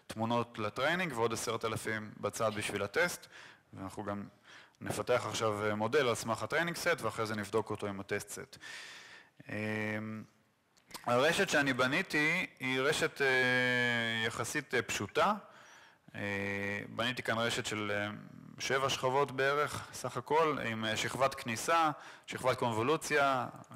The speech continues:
אה, רליו, פולינג, fully connected, softmax ו-classification layer. אה, ההגדרה של שכבות ברשת במאטלאב מתבצעת על ידי פקודות, יש, אה, פקודה לכל שכבה.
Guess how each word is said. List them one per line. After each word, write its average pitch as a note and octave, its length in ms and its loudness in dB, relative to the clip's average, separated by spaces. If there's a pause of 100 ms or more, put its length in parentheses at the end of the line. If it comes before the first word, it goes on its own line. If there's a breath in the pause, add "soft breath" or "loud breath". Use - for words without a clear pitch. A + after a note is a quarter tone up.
אה, G#2+ 120 -2
רליו, D3 500 4
פולינג, C#3+ 440 2 (280)
fully B2+ 220 -2
connected, B2+ 460 -2
softmax A2+ 540 -2
ו-classification G#2+ 760 -4
layer. F3 240 4 (640 loud breath)
אה, G#2 40 -4 (840)
ההגדרה A#2 720 4
של B2+ 200 0
שכבות A#2+ 640 2 (280)
ברשת A2 600 0 (360)
במאטלאב E3 560 2 (380)
מתבצעת C3+ 520 2
על C#3 100 0
ידי D3+ 240 2 (140)
פקודות, E3 500 2
יש, C#3 240 2 (640 loud breath)
אה, G#2+ 320 0
פקודה B2+ 360 4
לכל D3 380 2 (260)
שכבה. A2 420 0